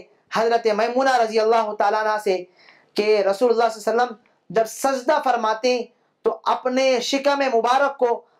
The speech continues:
اپنی رانوں سے اس قدر دور رکھتے کہ درمیان سے اگر کوئی بکری کا بچہ گزرنا چاہے تو گزر جاتا تھا۔ یعنی ران کو پیٹ سے بہت زیادہ دور رکھا کرتے تھے کہ بکری کا بچہ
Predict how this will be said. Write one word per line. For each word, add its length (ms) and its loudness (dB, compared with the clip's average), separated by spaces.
اپنی 540 0
رانوں 440 0
سے 280 2
اس 180 -2
قدر 380 0
دور 340 0
رکھتے 400 0
کہ 120 0
درمیان 640 -2
سے 220 0
اگر 320 0
کوئی 200 -2
بکری 280 -2
کا 160 0
بچہ 320 -2
گزرنا 440 0
چاہے 320 0
تو 200 -2
گزر 200 0
جاتا 260 -4
تھا۔ 160 -18
یعنی 380 0
ران 460 -2
کو 280 4
پیٹ 340 0
سے 200 0
بہت 340 -2
زیادہ 400 2
دور 180 2
رکھا 240 -2
کرتے 340 -2
تھے 180 2
کہ 80 0
بکری 340 0
کا 140 0
بچہ 420 0